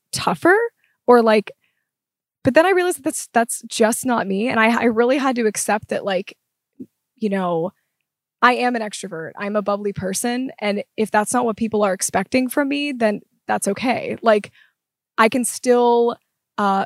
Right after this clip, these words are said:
enjoy the things that I enjoy. I can still listen to a bunch of emo music and be, like, extroverted. Like, it's, it's okay. Um, <laughs> like, um, and also I think, especially the older I get,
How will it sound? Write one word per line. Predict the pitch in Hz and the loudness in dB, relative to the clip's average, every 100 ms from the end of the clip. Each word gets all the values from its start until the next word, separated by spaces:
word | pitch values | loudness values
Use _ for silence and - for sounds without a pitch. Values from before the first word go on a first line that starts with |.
| - | -4
enjoy | 220 226 226 220 | -2 2 2 2
the | 233 | -2
things | 226 220 | -4 -4
that | 214 | -2
I | 208 | -2
enjoy. | 214 208 196 202 196 196 | -2 -2 0 0 0 0
I | 220 | 0
can | 220 254 | 0 -2
still | - 233 | 0 0
listen | 240 269 | 0 0
to | 233 | 0
a | 214 | 2
bunch | 214 220 | 0 0
of | 208 | -2
emo | 208 220 | 0 0
music | 208 202 202 208 | 0 0 0 0
and | 196 | 0
be, | 202 | 0
like, | 190 175 - - | 0 -2 -6 -2
extroverted. | 202 - 185 139 139 170 | -2 -2 -8 -8 -8 -4
Like, | 208 | -4
it's, | 202 - | -4 -4
it's | - 208 | -2 0
okay. | 196 202 202 98 160 - - - | 0 0 -2 -2 -4 -10 -16 2
Um, | 214 202 220 - - | 4 6 4 2 0
<laughs> | - 440 | 4 6
like, | 370 269 240 - - - | 6 4 2 -12 -10 4
um, | 240 233 214 220 - _ _ _ _ - | 6 8 6 2 -4 _ _ _ _ 4
and | 277 | 6
also | 302 - 302 | 6 4 4
I | 262 | 4
think, | - 285 277 - - _ _ _ _ _ _ _ 208 202 _ - | 0 -4 -6 -14 -20 _ _ _ _ _ _ _ -12 -12 _ 0
especially | 233 - 285 285 277 | 0 2 2 0 -4
the | 240 - | -4 2
older | 247 262 240 | 4 6 4
I | 214 | 2
get, | 202 196 180 | 0 -2 -2